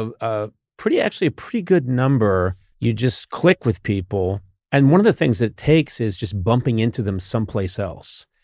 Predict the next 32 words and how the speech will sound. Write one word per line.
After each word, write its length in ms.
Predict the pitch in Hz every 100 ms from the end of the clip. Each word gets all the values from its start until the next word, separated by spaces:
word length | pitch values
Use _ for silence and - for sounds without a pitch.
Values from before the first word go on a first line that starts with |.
| _
That's 240 | - 180 131
usually 320 | 143 127 127
what 140 | 107
has 200 | 98 90
to 100 | -
happen, 520 | 92 95 90 90 92 - _ _ _
is 120 | -
you 60 | 127
bump 260 | 147 156 160
into 120 | 151
them 140 | 131
someplace 520 | 113 131 117 110 101 -
else. 240 | 117 95
So 100 | -
I'm 100 | 113
sure 460 | - - 175 156 120
if 120 | -
I 100 | 113
had 160 | 104 92
bumped 280 | 120 110
into 260 | 123 110 120
you 460 | 113 127 101 101 92 -
and 460 | 117 110 104 104 - _
we 120 | 123
were 140 | 127 113
hanging 320 | 120 123 113
out, 500 | 139 139 117 - - _ _ _ -
uh, 260 | 117 117
you 200 | 113 131
would 120 | 147 127
have 100 | -
thought, 400 | - 113 104